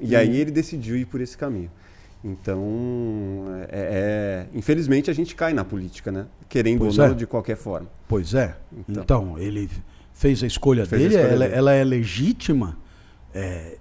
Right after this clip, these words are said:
Speaker 2: ele terá tido a sua experiência como ministro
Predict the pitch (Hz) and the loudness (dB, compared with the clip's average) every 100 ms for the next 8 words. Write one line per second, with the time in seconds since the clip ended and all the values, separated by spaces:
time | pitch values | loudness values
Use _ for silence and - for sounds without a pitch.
0 | - 127 127 117 127 113 - - 131 113 | -10 -6 -4 -2 0 0 -2 -4 -2 -2
1 | - 123 - 127 110 123 123 - 123 107 | 0 -2 0 0 0 -4 -6 -6 -6 -4
2 | 110 117 135 120 - 101 | -2 0 0 -2 -6 -8